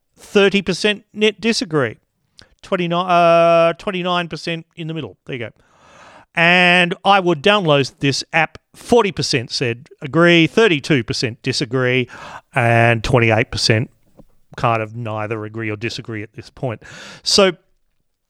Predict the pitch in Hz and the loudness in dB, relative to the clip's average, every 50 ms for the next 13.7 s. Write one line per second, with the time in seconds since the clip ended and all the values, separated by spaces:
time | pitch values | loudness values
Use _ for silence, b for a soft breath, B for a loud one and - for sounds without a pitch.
0 | - - - 185 151 220 254 262 269 220 180 139 190 190 190 185 180 175 175 160 | -14 -6 -6 -2 0 0 0 0 -2 -4 -2 0 0 2 2 2 2 0 0 -2
1 | - - - - - - 196 196 214 233 226 - 220 - - - 240 254 302 330 | -4 -8 -16 -14 -2 2 4 4 4 2 0 -2 -2 -2 0 0 0 -2 -4 -6
2 | _ _ _ _ _ - 170 180 180 185 190 - 240 269 285 - - 214 190 165 | _ _ _ _ _ 0 2 2 2 2 0 0 -2 -4 -4 -4 -2 -2 -2 0
3 | - 180 143 151 165 147 - - 175 170 156 - 160 - - 117 - _ - - | 0 0 0 0 -2 -4 -4 -2 -2 -2 0 0 -2 -2 -2 -8 -14 _ -16 -10
4 | - - 196 202 226 - - 254 262 262 254 B B B B B B B B B | -2 0 0 0 -2 -4 -6 -4 -4 -4 -6 B B B B B B B B B
5 | B B B B _ _ - 143 160 156 151 147 147 147 143 143 143 143 143 143 | B B B B _ _ -4 0 2 4 4 4 4 4 4 4 4 4 4 4
6 | 143 151 - - - 202 160 - - 151 180 196 196 - 180 175 180 165 - 175 | 2 0 -2 -2 -2 -2 -2 -2 -2 0 0 2 2 2 2 2 2 2 2 -2
7 | - - 185 175 170 170 165 156 160 160 151 151 147 151 151 139 139 - - - | -2 0 2 4 4 4 4 4 4 2 2 2 2 2 0 0 -2 -8 -14 -10
8 | - - 247 254 - - - - 269 262 262 254 254 - - - 269 247 - - | -2 0 0 0 0 -2 -4 -2 0 0 0 0 -2 -2 0 0 0 2 0 0
9 | - - - 254 254 247 247 - - - - - - - - - - _ _ _ | 0 2 2 2 2 0 -2 -4 -8 -12 -12 -12 -12 -14 -16 -20 -20 _ _ _
10 | _ _ _ _ _ _ _ _ _ _ _ _ - 294 262 240 226 202 180 147 | _ _ _ _ _ _ _ _ _ _ _ _ -2 0 2 2 2 0 -2 -4
11 | 135 - - - 101 98 95 95 98 92 - 101 98 - _ _ _ _ - - | -6 -6 -8 -8 -10 -10 -12 -16 -18 -18 -20 -20 -20 -20 _ _ _ _ -4 -2
12 | 156 135 123 104 107 98 95 95 B B B B B B B 180 165 170 - 143 | -2 -2 -2 -6 -8 -10 -12 -14 B B B B B B B 0 2 2 0 0
13 | 147 220 214 - - - 190 165 151 143 131 117 - | 0 0 0 0 0 2 2 4 4 2 0 -2 -6